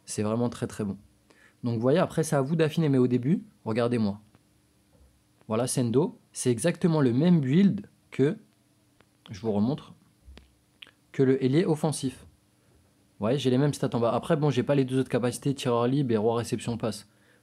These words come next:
Moi, j'ai, euh, défenseur, bon, celle qui donne là, et, euh, ne pas abandonner. D'accord ? Mais par contre, j'ai pris inarrêtable, qui est très très bien. Ça augmente nos chances à moyenne distance, encore une fois.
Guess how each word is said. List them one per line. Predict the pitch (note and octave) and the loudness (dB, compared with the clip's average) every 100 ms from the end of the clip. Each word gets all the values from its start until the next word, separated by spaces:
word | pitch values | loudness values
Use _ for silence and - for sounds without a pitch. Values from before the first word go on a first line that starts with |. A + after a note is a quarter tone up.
| _ | _
Moi, | G#2+ B2+ C3+ | 0 2 2
j'ai, | A2 A#2 A#2+ | 0 0 2
euh, | A2+ G2+ G2 G2 G2 G2 | 2 2 0 -2 -2 -4
défenseur, | F#2+ G#2+ A#2 G#2 C3 | -4 -4 -4 -4 -2
bon, | A2+ G2+ | -2 -2
celle | A2 G2+ | -4 -6
qui | - | -6
donne | G#2 B2 | -4 0
là, | B2+ C#3 - _ _ _ _ _ _ _ - | 0 -2 -8 _ _ _ _ _ _ _ -6
et, | A2+ A#2+ | 0 2
euh, | A2+ A2+ | 2 0
ne | A#2 | -2
pas | A2+ A#2 A2+ | -2 -2 0
abandonner. | A2+ A2 A#2+ G2+ - _ _ _ - | 0 -2 -2 -4 -8 _ _ _ -8
D'accord ? | G#2 G#2 C3 C#3 - _ _ _ _ _ | -6 -2 -4 -4 -14 _ _ _ _ _
Mais | A#2+ | -6
par | A#2 G#2 | -2 -4
contre, | - D#3 | -2 -2
j'ai | A2+ | -2
pris | F#2 - D#3+ A#2 | -2 -4 -4 -4
inarrêtable, | A2+ A2 G#2+ G#2+ F2+ - _ | -6 -4 -4 -6 -8 -12 _
qui | - | -8
est | G3+ | -8
très | - | -8
très | G#2 A#2 | -8 -4
bien. | G#2+ - _ _ _ | -4 -6 _ _ _
Ça | - | -6
augmente | G#2 A#2+ A#3 | -2 -2 -2
nos | B2+ | -4
chances | C3+ C3 | -2 -2
à | A#2+ | -2
moyenne | A#2 A#2 | -2 -4
distance, | A2+ - G2 - - | -4 -6 -8 -8 -8
encore | G#2+ A#2+ A2+ | -4 -2 -4
une | |
fois. | G#2+ F2+ | -6 -12